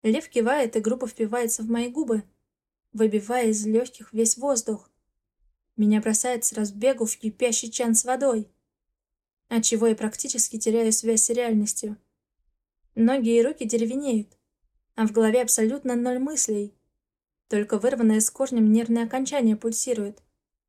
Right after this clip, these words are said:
и рождает в теле малознакомое тепло, что упорно локализуется внизу живота. Только Лев Громов — измывающийся над моими губами,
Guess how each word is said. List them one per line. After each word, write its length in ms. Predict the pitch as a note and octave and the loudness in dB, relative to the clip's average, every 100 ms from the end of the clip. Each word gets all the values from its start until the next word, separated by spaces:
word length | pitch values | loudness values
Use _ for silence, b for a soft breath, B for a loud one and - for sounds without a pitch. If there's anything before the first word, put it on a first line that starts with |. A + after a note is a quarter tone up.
| _ | _
и 100 | A3+ | -2
рождает 500 | G#3+ G#3 G#3 G#3+ G#3 | 0 0 0 0 -2
в 100 | - | -4
теле 260 | - C4+ | -2 2
малознакомое 800 | A3+ G#3+ G#3 G#3+ G#3+ - A#3+ A3 | 4 2 2 0 -2 -2 2 2
тепло, 540 | A3 B3+ C#4 C#4 G#3+ - _ _ _ _ | 0 -4 -4 -2 -2 -6 _ _ _ _
что 280 | - - A3+ | -12 0 2
упорно 460 | A3 G#3+ D4 D4+ B3 | 2 0 -4 -2 -2
локализуется 760 | A3+ A3 A3 A3 G#3+ D#4 A#3 A3 | -2 0 2 2 0 -4 -4 0
внизу 320 | A3 A3 A#3+ | 2 2 -2
живота. 520 | A#3 B3+ C4 C4 A3 - _ _ _ _ _ _ _ | -4 -6 -6 -8 -8 -12 _ _ _ _ _ _ _
Только 320 | - A3+ A3 A#3 | -2 -2 2 2
Лев 220 | A#3+ A3+ | 0 -2
Громов — 480 | C#4 D#4 A3+ G#3 - _ _ _ _ | -4 2 2 0 -8 _ _ _ _
измывающийся 840 | - A3 A3+ G#3 B3+ B3+ A3+ A3+ A#3 | -2 2 4 4 2 2 2 0 2
над 180 | A3 G#3+ | 4 6
моими 320 | A3 C4+ C4+ | 4 2 0
губами, 680 | G#3+ A3 G3+ C#4 D#4 A3+ | 2 2 2 0 0 -2